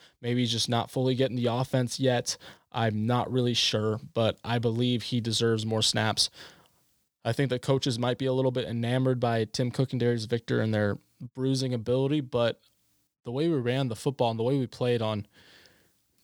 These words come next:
Sunday really showed that Justin Stockton was the back for that offense. We were in shotgun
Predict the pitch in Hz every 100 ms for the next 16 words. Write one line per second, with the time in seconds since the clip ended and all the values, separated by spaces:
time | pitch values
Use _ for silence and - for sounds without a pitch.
0 | _ _ _ - - 135 120 107 107 143
1 | 139 113 - 135 127 110 98 113 127 120
2 | 113 - 120 110 - 104 113 107 107 104
3 | - 110 104 101 104 - 101 - 127 117
4 | 104 - 123 123 127 117 113